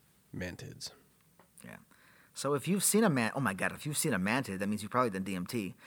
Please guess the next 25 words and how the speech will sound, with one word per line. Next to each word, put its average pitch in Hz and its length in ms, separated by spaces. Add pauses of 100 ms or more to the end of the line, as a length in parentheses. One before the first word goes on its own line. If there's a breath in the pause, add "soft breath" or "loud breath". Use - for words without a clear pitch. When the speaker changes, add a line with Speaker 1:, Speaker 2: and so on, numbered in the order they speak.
(160 loud breath)
Speaker 2:
Email 196 220
me 131 100
at 113 80
weirdandfeared 147 360
podcast 127 540
at 113 80
gmail 143 400
dot 101 220
com 92 300 (640 loud breath)
and 101 440 (420)
talk 143 140
about 135 180
the 104 60
mantises 110 500
you've 90 100
seen. 95 300 (680 soft breath)
Um, 92 360 (520)
or 123 60
let 117 160
us - 160
know 113 140
on 104 100
the 98 60
Facebook, 107 480
Instagram, 107 640